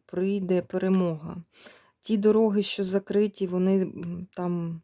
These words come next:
так і будуть стоять ці, е, пос-, е, м, блокпости, я так розумію, чи, ну, військові окупанта. Але є яка така дорога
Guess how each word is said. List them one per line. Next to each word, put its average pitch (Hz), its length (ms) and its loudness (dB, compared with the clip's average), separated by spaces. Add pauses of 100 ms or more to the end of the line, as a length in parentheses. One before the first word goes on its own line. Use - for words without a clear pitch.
(2000)
так 170 220 -2
і 175 40 -2
будуть 170 380 -4
стоять 170 480 -6
ці, 165 320 -6 (640)
е, 160 180 -4
пос-, - 380 -8
е, 160 260 -4 (180)
м, 160 460 -6
блокпости, 170 720 -2
я 190 120 0
так 170 260 -12
розумію, 170 680 -4
чи, - 300 -14
ну, 170 300 -6
військові 165 760 -6 (280)
окупанта. 190 800 -4 (580)
Але 185 260 2
є 196 320 4
яка 175 920 -4 (100)
така 175 340 -2
дорога 175 720 -2